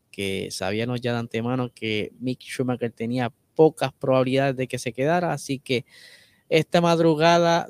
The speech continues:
perdón, la madrugada de ayer, se anunció que el señor Nico Hülkenberg estará siendo entonces parte del equipo Haas. Eh, llevaba ya tres años fuera de una escudería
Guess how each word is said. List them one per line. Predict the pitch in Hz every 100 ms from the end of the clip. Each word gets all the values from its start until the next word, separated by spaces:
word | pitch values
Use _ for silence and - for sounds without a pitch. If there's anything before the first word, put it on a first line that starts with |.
| -
perdón, | 135 151
la |
madrugada | 135 123 120 135 160
de | 165
ayer, | 131 151 - _ _ _ _ _ - - _
se | - 175
anunció | 170 175 - 175 175 175
que | - 160
el | 147
señor | - 147 151 160 160
Nico | - 143 151 156 - 170 160
Hülkenberg | 160 170 - 170 165 180 220 - _
estará | 123 117 _ - 107 104 110 123 120
siendo | 117 - 123 123 123
entonces | 120 127 127 127 - _
parte | 135 135 - 127
del | 117
equipo | 117 - 139 135 131 131
Haas. | 170 247 - - _ _ _ _ _ _
Eh, | 120 120 113
llevaba | 117 113 120 131 127
ya | - 135 139 147 _ _ -
tres | 143 147 -
años | - 147 156 147 139
fuera | - 143 143 139 131 139 _ _ _ _
de | 104 101 98 95
una | 113 123
escudería | - 131 120 117 123 131 120 110